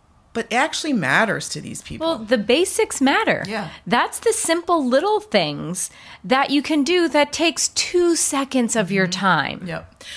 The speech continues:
Speaker 1: And also just listening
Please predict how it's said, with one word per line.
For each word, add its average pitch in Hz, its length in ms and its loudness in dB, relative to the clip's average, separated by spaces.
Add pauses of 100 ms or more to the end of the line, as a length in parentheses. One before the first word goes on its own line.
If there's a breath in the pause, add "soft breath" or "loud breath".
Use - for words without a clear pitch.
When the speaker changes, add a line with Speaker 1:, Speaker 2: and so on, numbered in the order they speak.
(160 loud breath)
Speaker 1:
And 208 100 2
also 262 320 4
just 202 460 0 (1500 loud breath)
listening 160 800 -4